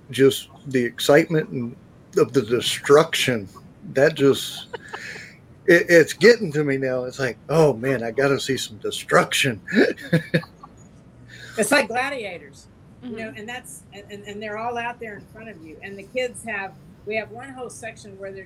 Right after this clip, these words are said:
Speaker 2: just working on the robots and building and repairing and whatever while the action's going on. And then we have another segment. That's, we have the arena, we have the workstations, and then we have the pavilion.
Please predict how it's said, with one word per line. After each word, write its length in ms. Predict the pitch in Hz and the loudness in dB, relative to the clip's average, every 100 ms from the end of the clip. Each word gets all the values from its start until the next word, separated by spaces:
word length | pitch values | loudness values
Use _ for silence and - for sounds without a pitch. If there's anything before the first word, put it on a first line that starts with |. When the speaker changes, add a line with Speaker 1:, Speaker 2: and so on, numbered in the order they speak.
| 190 | -16
Speaker 2:
just 180 | 202 185 | -18 -16
working 380 | 220 220 220 | -16 -16 -16
on 140 | 208 208 | -14 -12
the 80 | 196 | -12
robots 640 | 190 196 196 190 175 - | -10 -10 -8 -10 -10 -16
and 280 | 175 165 156 | -16 -16 -12
building 440 | 208 208 208 196 | -10 -8 -10 -14
and 200 | 175 165 160 | -16 -16 -14
repairing 600 | 180 - 208 202 202 196 | -14 -10 -4 -2 -4 -6
and 100 | 170 | -12
whatever 300 | 170 196 190 | -8 -8 -8
while 280 | 180 185 202 | -8 -6 -6
the 120 | 185 175 165 | -6 -8 -4
action's 460 | 196 - 185 175 | -6 -6 -20 -20
going 160 | - 175 170 - - - | -18 -18 -18 -20 -20 -20
on. 60 | 165 | -20
And 520 | - - - - 180 | -20 -20 -20 -20 -12
then 80 | 220 | -10
we 120 | 240 | -6
have 100 | 233 | -6
another 320 | 202 220 294 | -6 -8 -8
segment. 500 | 302 - 190 180 175 190 | -8 -8 -8 -8 -18 -10
That's, 300 | 233 - - - 180 | -10 -10 -18 -20 -12
we 140 | 214 | -10
have 140 | 220 196 | -10 -10
the 140 | 190 | -12
arena, 420 | 180 226 269 285 220 | -12 -14 -14 -16 -16
we 60 | 185 | -10
have 100 | 208 180 | -10 -12
the 60 | |
workstations, 720 | 180 233 - 233 226 226 214 - - | -18 -18 -12 -6 -6 -8 -16 -18 -18
and 140 | 190 | -14
then 160 | 208 208 | -12 -10
we 120 | 196 | -10
have 200 | 196 - | -10 -12
the 60 | |
pavilion. 640 | - 190 170 240 269 175 | -20 -18 -10 -8 -8 -10